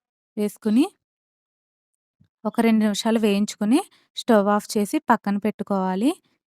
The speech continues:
ఇవి కొంచెం చల్లారిన తర్వాత ఒక మిక్సీ జార్ తీసుకుని ఈ వేయించుకున్న మిశ్రమాన్ని వేసుకుని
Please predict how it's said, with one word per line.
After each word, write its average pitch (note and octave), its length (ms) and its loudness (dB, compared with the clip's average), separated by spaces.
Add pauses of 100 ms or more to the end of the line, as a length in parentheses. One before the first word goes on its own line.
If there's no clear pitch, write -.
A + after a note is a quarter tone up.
(120)
ఇవి A3 140 0
కొంచెం B3 320 4
చల్లారిన G3+ 540 -2
తర్వాత G3+ 500 -2 (540)
ఒక G#3+ 160 -2
మిక్సీ G#3+ 360 -2
జార్ G#3+ 220 0
తీసుకుని G#3+ 540 0 (1400)
ఈ A3 160 -2
వేయించుకున్న G#3+ 520 2
మిశ్రమాన్ని G#3+ 540 0
వేసుకుని G#3+ 500 2